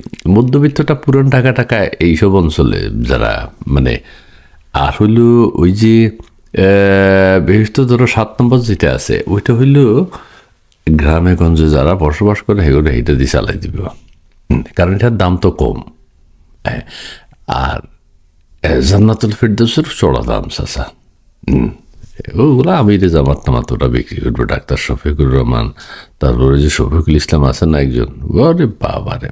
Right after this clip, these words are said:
বাবা। হ্যাঁ, এরা। তবে যাক, আমগো ছোটখাটো একটা পাইলেই হইব, ওই যে জান্নাতুল ফেরদাউসে চাচা ভিড় বেশি হইব। হ্যাঁ,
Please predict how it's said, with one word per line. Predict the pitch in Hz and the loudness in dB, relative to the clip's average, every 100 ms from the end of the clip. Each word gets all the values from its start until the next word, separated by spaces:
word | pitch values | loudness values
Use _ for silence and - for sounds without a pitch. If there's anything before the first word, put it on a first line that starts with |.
| - | -12
বাবা। | 71 69 - _ _ _ - _ _ _ _ _ _ | -14 -14 -16 _ _ _ -20 _ _ _ _ _ _
হ্যাঁ, | - 65 58 | -6 -4 -4
এরা। | 67 82 71 - - _ _ _ _ - | -2 0 0 -2 -12 _ _ _ _ -4
তবে | 202 233 | 0 2
যাক, | 233 214 - | 2 -2 -4
আমগো | 95 110 139 | 0 0 0
ছোটখাটো | 160 - 120 127 113 143 | -2 0 0 2 2 0
একটা | 135 - 117 | -2 -2 0
পাইলেই | 113 107 120 117 | 0 2 2 2
হইব, | 90 104 101 82 - - | 2 2 2 2 0 0
ওই | 98 | 2
যে | 104 104 | 2 2
জান্নাতুল | 58 80 85 92 98 98 | 0 2 2 2 0 -2
ফেরদাউসে | - 92 110 110 120 | 0 2 2 2 0
চাচা | 117 95 117 | 0 -2 -2
ভিড় | - 82 92 | 0 0 2
বেশি | 95 - 82 | 2 2 2
হইব। | 71 107 - - - - - - - - - - - | 2 -2 -8 -12 -20 -18 -18 -16 -18 -20 -20 -14 -10
হ্যাঁ, | 69 - | -6 -6